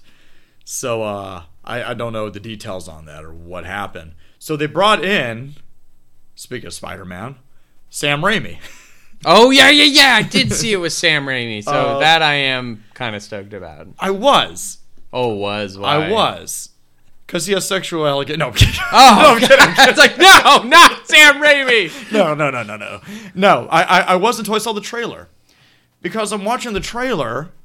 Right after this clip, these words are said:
Speaker 1: and two things are going through my head. First of all, you hire Sam Raimi to direct your film. Sam Raimi is a director with a very distinct style.
Speaker 2: Yeah.
Speaker 1: <clears throat>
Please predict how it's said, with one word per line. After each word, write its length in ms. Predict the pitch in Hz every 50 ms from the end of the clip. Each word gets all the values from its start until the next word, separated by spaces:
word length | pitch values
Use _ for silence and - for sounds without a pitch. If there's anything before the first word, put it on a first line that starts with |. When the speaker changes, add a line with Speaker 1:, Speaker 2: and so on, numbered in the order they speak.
| _ _ - -
Speaker 1:
and 100 | 185 160
two 160 | - - 233 208
things 240 | 214 233 220 208
are 60 | 208 180
going 200 | 196 202 196 185
through 140 | 196 196
my 200 | 185 190 185 180
head. 340 | 170 202 175 117 92 - - - - - _ _ - -
First 160 | 226 220 -
of 60 | 214
all, 40 | 190
you 80 | 180
hire 240 | 156 185 220 226 214
Sam 340 | 202 - - 196 180 175 160
Raimi 300 | 156 165 165 156 139 123
to 100 | 107 113
direct 260 | 101 104 101 107 - -
your 100 | 120 113
film. 300 | - 170 160 117 98 -
Sam 260 | - 175 190 196 180
Raimi 220 | 175 175 170 160
is 160 | 151 143 127
a 40 | 131
director 460 | 113 113 117 117 117 110 - 117 117
with 180 | 117 117 110 104
a 80 | 101 92
very 520 | 90 104 123 135 143 143 139 139 135 127 - - - - -
distinct 480 | 120 110 - - - 117 117 107 -
style. 640 | - - - - 113 101 92 87 78 - - - - - - - -
Speaker 2:
Yeah. 300 | 127 127 113 98 95 -
Speaker 1:
<clears throat> 40 | 101